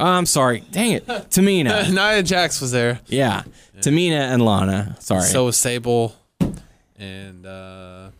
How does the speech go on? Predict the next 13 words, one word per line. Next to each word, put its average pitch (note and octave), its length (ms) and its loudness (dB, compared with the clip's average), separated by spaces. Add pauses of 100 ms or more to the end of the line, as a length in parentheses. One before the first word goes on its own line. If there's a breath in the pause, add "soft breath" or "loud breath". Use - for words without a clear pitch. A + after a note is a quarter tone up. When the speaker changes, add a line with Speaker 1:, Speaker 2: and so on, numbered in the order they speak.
(320)
Speaker 1:
Yeah. G#2+ 240 -4 (320)
Speaker 2:
Terry. A#2 460 -2 (440)
Speaker 1:
Yeah. G#2+ 260 -4 (240)
And G#2+ 240 -4
the G#2 40 -8
cat. B2 400 -4 (340)
Speaker 2:
The F#2+ 100 -20
cat. - 260 -10 (360)
Speaker 1:
<laughs> - 340 -10
Teaming - 260 -2
up - 120 -4
with G#2+ 100 0
Natalya. A2 560 -4